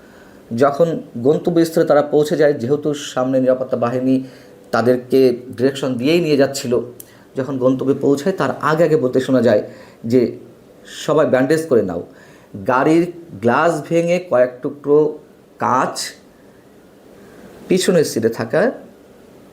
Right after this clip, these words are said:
আহ, দুই তিনজনের পায়ে বেঁধেছে বা শরীরে বেঁধেছে।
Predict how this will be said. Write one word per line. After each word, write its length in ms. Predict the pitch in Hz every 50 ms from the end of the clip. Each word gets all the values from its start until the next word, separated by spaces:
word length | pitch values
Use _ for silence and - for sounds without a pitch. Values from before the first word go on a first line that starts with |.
| - - - -
আহ, 280 | - - 104 104 95 92
দুই 140 | 107 135 131
তিনজনের 420 | 131 139 123 113 123 - 113 117 - - - - - - - - _
পায়ে 240 | - 107 107 104 101
বেঁধেছে 360 | 98 101 101 110 - - 98
বা 100 | 101 101
শরীরে 340 | 101 - 104 95 98 98 95
বেঁধেছে। 440 | 95 95 95 95 - - 120 95